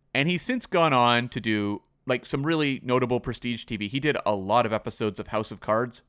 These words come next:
for example. Uh, but his last two credits are interesting. He did the, uh, sequels to the Fifty Shades of Grey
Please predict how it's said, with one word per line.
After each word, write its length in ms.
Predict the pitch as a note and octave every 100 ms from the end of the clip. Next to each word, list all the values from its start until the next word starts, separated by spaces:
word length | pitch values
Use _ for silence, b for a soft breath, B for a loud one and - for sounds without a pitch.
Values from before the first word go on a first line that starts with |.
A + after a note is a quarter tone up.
| _
for 120 | C3
example. 640 | B2 C3 B2+ B2+ C3 B2+ b b b b b b
Uh, 320 | - A2 A2 G#2 -
but 80 | C3+
his 120 | E3
last 280 | E3+ D#4 -
two 100 | B3+
credits 320 | - G3+ -
are 60 | C3
interesting. 440 | C#3 C#3+ G#2+ G2
He 120 | B2
did 260 | C3+ D3 A#2
the, 220 | B2 A#2
uh, 100 | G#2+
sequels 640 | G#2 - - B2 G#2 -
to 280 | - C3+ A#2+
the 180 | G#2+ G#2+
Fifty 280 | D#3 D3+ C#3
Shades 280 | C#3+ C3+
of 100 | A2+
Grey 400 | F#2 A#2 A#2+ F#2+